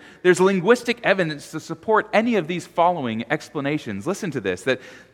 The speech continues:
that Ishmael is mocking and laughing at his younger half-brother Isaac, that perhaps he is even physically abusing him. Some believe that perhaps he was shooting an arrow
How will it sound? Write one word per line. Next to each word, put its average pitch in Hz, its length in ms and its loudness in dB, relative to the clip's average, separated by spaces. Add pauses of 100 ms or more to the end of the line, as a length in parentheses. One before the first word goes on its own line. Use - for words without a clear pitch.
(340)
that 180 140 6
Ishmael 190 340 6
is 135 80 4
mocking 156 460 4
and 123 120 2
laughing 135 460 4
at 113 80 0
his 110 180 0
younger 117 340 0
half-brother 117 600 -2
Isaac, 110 380 -2
that - 380 -4
perhaps 156 400 -2
he 139 140 -2
is 117 120 -4
even 113 240 -6 (220)
physically 151 480 -2
abusing 156 640 -6
him. 180 380 -6 (1300)
Some 185 240 2
believe 160 380 6
that 156 140 0
perhaps 147 420 0
he 160 40 -4
was 135 120 -2
shooting 170 480 -6
an 123 240 -6 (100)
arrow 156 520 -2